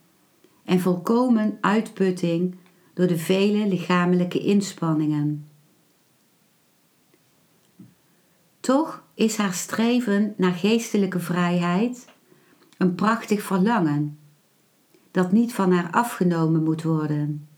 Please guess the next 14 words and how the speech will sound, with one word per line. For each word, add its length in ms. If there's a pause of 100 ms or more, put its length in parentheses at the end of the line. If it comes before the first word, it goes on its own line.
(1900)
Ze 160
kan 220
dit 160
verlangen 760 (200)
op 160
een 200
andere 400
manier 420
vormgeven 1080 (320)
dan 180
het 140
weigeren 500
van 200
voedsel. 680